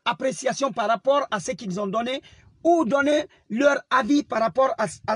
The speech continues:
à, à ce que Doumbouya a donné avec son C N R D. Maintenant, Doumbouya donne la durée,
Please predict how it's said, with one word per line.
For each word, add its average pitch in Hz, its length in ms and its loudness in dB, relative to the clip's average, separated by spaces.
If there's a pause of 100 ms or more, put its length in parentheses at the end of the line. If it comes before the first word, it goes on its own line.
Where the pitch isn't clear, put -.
à, 214 280 -2
à 190 60 -2
ce - 300 -8
que 233 100 -8
Doumbouya 208 460 -2
a 180 160 -2
donné 208 320 -4
avec 175 200 -4
son 185 140 -6
C 202 140 -6
N 185 200 -2
R 156 60 -4
D. 143 180 -8 (720)
Maintenant, 262 340 2
Doumbouya 302 560 4
donne 247 360 0 (840)
la 226 200 2
durée, 302 460 2